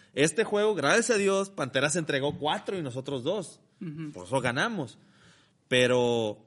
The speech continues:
Speaker 1: yo lo que espero para la siguiente semana, por mí que Brady esté tirando trescientas yardas, no me importa que tire, pero que ya no hay entregas de balón. Y la defensa bien.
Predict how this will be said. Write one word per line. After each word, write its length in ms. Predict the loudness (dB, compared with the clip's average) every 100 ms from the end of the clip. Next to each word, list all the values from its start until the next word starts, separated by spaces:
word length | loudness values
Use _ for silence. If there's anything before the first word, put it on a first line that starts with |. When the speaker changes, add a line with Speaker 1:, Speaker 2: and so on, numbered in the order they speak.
| _ _
Speaker 1:
yo 200 | 0 4
lo 120 | 4 2
que 60 |
espero 280 | -2 -2 -2
para 140 | -2
la 60 | -4
siguiente 220 | -6 -8
semana, 480 | -8 -8 -8 -10 -14 _ _ _ _ _ _ _ _ _ _ _ _ _ _ _ _
por 200 | -2 0
mí 140 | -2
que 120 | -2 -4
Brady 680 | -4 -2 0 0 -2 -8 -8
esté 240 | -6 -6
tirando 320 | -2 -2 -4
trescientas 440 | -8 -8 -8 -8 -4
yardas, 420 | -6 -6 -14 -12
no 340 | -6 -4 -2
me 120 | -2
importa 480 | -4 0 0 0 -8
que 100 | -10
tire, 200 | -8 -10 -12 _ _ _
pero 220 | 0 0 2
que 100 | 0
ya 100 | 0
no 80 | -2
hay 60 |
entregas 320 | -4 -6 -4
de 60 | -4
balón. 280 | -4 -8 -12 _ _ _ _ _ _ _
Y 100 | 0
la 120 | 2
defensa 460 | 0 -2 -4 -4 -6
bien. 240 | -6 -10